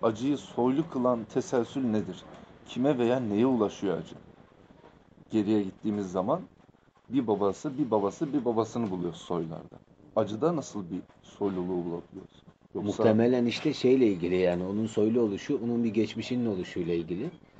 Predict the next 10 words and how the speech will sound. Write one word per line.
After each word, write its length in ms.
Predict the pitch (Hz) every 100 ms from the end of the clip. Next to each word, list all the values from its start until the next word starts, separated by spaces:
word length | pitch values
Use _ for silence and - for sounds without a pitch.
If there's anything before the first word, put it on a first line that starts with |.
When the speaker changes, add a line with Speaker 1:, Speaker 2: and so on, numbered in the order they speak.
| - - - _ -
Speaker 2:
Geçmişine 520 | 107 110 120 - 143
atıfta 640 | 131 127 113 - 127 113 - _ 60
bulunarak, 720 | 113 113 113 120 117 95 - - - - - - - - - -
e, 60 | 95 92 90 90 87 87 87
Speaker 1:
Eyvallah. 360 | 101 90 85
Speaker 2:
bir 140 | 120 123
eylem 440 | 117 120 123 123 - 113
cereyan 400 | 110 117 117 113
ederse 440 | 117 135 165 -
Speaker 1:
Eyvallah. 680 | 127 170 - 92 92 85 82